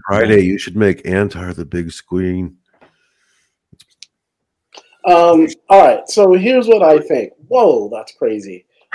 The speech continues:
Speaker 2: Um, here's what I think. I think that one of the things that people kind of don't see about Trump is what he does in sense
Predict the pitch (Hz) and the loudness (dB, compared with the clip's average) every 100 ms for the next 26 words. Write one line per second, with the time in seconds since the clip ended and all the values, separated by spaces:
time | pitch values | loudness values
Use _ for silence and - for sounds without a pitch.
0 | - 185 196 196 190 180 165 - 190 185 | 0 6 8 8 6 2 -2 -8 -10 -4
1 | 226 233 214 175 160 156 165 135 107 127 | -2 0 0 2 2 0 -2 -4 -4 -14
2 | - _ _ 135 180 185 185 233 240 226 | -20 _ _ _ 0 0 0 -2 -2 -2
3 | 180 170 147 - - - _ _ _ _ | -2 0 0 -4 -16 -20 _ _ _ _
4 | _ _ _ _ _ _ _ _ _ _ | _ _ _ _ _ _ _ _ _ _
5 | _ _ _ _ - 160 202 247 254 214 | _ _ _ _ -8 0 2 2 0 -2
6 | 202 160 151 - 160 151 139 127 - - | -2 -2 -6 -6 -12 -4 -2 -2 -6 -6
7 | 156 135 135 127 117 _ 135 135 135 139 | -4 0 -2 -2 -10 _ 0 2 2 -2
8 | - _ - - 139 131 131 117 - - | -10 _ -14 -4 0 2 2 0 -4 -4
9 | 131 143 143 _ - 135 131 127 135 147 | -2 -4 -6 _ -6 -6 -6 -10 2 4
10 | 147 - 135 131 139 123 110 127 135 127 | 4 -2 -12 -6 -6 -6 2 4 6 6
11 | 120 113 - _ _ _ _ - 147 143 | 4 -4 -14 _ _ _ _ 0 2 2
12 | - - 156 151 143 | -2 0 2 2 -2